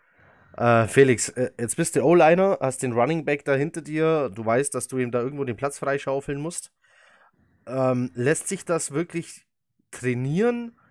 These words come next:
oder braucht es Spielsituationen, um solche Spielzüge wirklich reinzubekommen? Um zu sehen, wie es dann wirklich, äh, läuft gegen, ähm, richtige Gegner, sag ich jetzt mal,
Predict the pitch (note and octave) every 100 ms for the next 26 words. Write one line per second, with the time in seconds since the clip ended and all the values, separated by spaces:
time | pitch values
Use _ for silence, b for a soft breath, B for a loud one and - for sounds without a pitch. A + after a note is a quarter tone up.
0 | b b - D3+ E3 C#3 C3+ D3 D3+ -
1 | - - D#3+ G3 - D3+ C#3 C3+ - -
2 | C3+ C3 C3 C3+ B2 A#2 A2+ A2 A2 -
3 | A2 G#2+ - G#2 G2 G#2+ G#2+ F#2+ F#2+ G2+
4 | - F2 - E2 D2+ _ _ _ _ _
5 | _ _ _ _ _ _ _ _ _ _
6 | - A#2+ - A#2 A#2 A#2+ A2+ A#2 - A2+
7 | G#2+ B2+ A2+ G#2+ - - A2 G#2 G#2+ A#2+
8 | A#2 _ A2 G#2 G#2 G2+ F2+ G2+ G2+ F#2+
9 | F#2+ B2 - - A#2+ A#2+ C#3 C3+ B2+ A#2+
10 | - B2 A#2+ A2+ A2+ A#2 A2 A2+